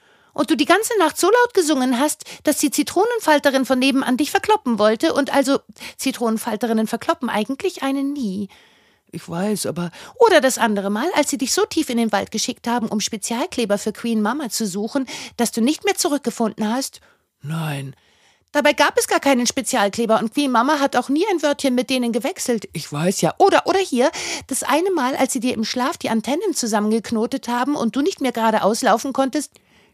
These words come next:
Ja, ich weiß, aber Das sah ehrlich gesagt echt witzig aus, Johnny. Mhm. Du so, schwing, schwang, hier am Gegenlaufen, da, bäm, voll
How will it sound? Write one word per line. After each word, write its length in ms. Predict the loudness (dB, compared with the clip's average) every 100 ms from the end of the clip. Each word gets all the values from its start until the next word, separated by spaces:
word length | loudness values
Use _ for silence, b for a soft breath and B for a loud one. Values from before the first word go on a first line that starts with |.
| b
Ja, 320 | -4 2 4
ich 180 | 4 4
weiß, 380 | 4 6 6 6
aber 260 | 4 4 2 B B B
Das 160 | 2 4
sah 120 | 4 4
ehrlich 240 | 4 2
gesagt 340 | 0 0 -2 -2
echt 180 | -4 0
witzig 360 | 0 0 0
aus, 120 | 0 2
Johnny. 380 | 2 4 2 0 -6
Mhm. 460 | -8 -6 -4 -4 -4 B B B B
Du 140 | 4
so, 220 | 4 4
schwing, 440 | 2 4 6 6 2
schwang, 480 | 4 6 6 4 2
hier 140 | 2
am 100 | 4
Gegenlaufen, 560 | 2 4 4 4 2 0
da, 220 | 2 2
bäm, 520 | 2 2 4 4 2
voll 200 | 2 6